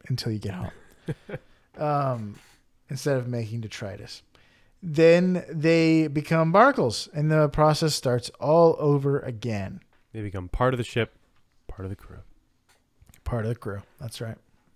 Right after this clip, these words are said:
Speaker 1: Part of the, uh, promiscuous c-, crew that's sending out title ticklers to all the neighbors.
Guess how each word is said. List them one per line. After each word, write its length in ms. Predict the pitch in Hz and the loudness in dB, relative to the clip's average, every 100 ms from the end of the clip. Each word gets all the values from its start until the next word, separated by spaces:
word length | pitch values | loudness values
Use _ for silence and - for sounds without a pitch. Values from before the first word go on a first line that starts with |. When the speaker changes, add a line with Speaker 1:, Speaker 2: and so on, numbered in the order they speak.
| _ _ _ _ _ _ _ _ _ _ _ _ _ _ _ _ _ | _ _ _ _ _ _ _ _ _ _ _ _ _ _ _ _ _
Speaker 1:
Part 200 | 135 131 | -2 -2
of 100 | 113 | 0
the, 240 | 113 113 | -2 -2
uh, 40 | 110 | -6
promiscuous 760 | - 131 139 135 - 147 143 - | -6 -6 -4 -6 -4 -4 -4 -8
c-, 120 | - - _ | -20 -20 _
crew 460 | - 127 117 110 | -10 -4 -2 -4
that's 420 | 104 104 - - - _ _ | -4 -6 -6 -10 -12 _ _
sending 400 | - 147 143 139 | -4 0 0 0
out 160 | 123 113 | -2 -4
title 400 | - 117 120 117 | -6 -4 -4 -6
ticklers 760 | - 113 - 107 101 98 - - _ _ _ | -8 -10 -8 -8 -8 -8 -10 -14 _ _ _
to 140 | - 139 | -8 -4
all 180 | 107 107 | -2 -2
the 140 | 107 | -4
neighbors. 580 | 98 98 - 78 - | -6 -8 -12 -12 -12